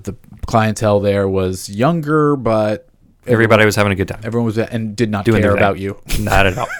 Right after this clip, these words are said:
Speaker 1: <laughs>
Speaker 2: So lighting, I thought that it was a little dark.
Speaker 1: It's
Speaker 2: Not
Speaker 1: pretty
Speaker 2: to s-,
Speaker 1: dark.
Speaker 2: not to say that that's necessarily a bad thing. I just an observation that it was,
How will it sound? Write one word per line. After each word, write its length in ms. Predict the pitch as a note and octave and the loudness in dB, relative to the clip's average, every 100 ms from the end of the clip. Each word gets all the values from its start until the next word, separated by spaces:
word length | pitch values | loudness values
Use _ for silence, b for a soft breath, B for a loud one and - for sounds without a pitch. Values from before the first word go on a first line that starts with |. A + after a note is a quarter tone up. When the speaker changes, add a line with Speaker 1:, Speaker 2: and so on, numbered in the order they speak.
| - | -6
Speaker 1:
<laughs> 640 | A3+ - - G3+ D#3+ - | -6 -4 -8 -8 -8 -8
Speaker 2:
So 380 | - - A#2+ A2+ | -4 2 4 4
lighting, 520 | A2 G#2 G2+ F2+ F2+ E2 B - | 2 2 2 0 -4 -12 B -2
I 260 | G#2 G#2+ | 2 2
thought 440 | A2+ - A2+ A2+ - - | 2 2 4 2 -2 -6
that 520 | G2+ F#2+ F#2+ F#2 - | 0 4 4 0 -4
it 100 | G#2+ | -2
was 280 | G2 F#2+ F#2 | 2 2 2
a 60 | F#2+ | 0
little 200 | G2 G2 | 0 -2
dark. 580 | F#2 F2+ F2+ B2+ - - | -6 -4 0 0 -2 -12
Speaker 1:
It's 160 | - - | -10 0
Speaker 2:
Not 100 | A#2+ | 2
Speaker 1:
pretty 120 | C4 | 4
Speaker 2:
to 80 | - | 4
s-, 60 | E3 | 4
Speaker 1:
dark. 120 | B2+ | 4
Speaker 2:
not 180 | A#2 B2+ | 2 0
to 80 | B2 | -2
say 240 | A#2+ A#2 | -2 0
that 120 | G2+ | 0
that's 280 | G2 F#2+ - | -2 -4 -6
necessarily 420 | A2 G2+ G#2 F#2+ | -6 -4 -4 -2
a 40 | F#2 | 0
bad 180 | F#2+ | -2
thing. 200 | G#2 E3+ D#3+ | 0 -2 -2
I 100 | G2 | -6
just 260 | - F2+ G2 | -4 -6 -4
an 100 | F#2 | -4
observation 720 | F#2 - F#2 F#2 - E3+ C#3+ | -4 -6 -6 -4 -2 -4 -2
that 160 | G#2 F2+ | -2 -2
it 160 | F#2+ G#2 | -2 -2
was, 320 | A#2+ A#2 | -4 -6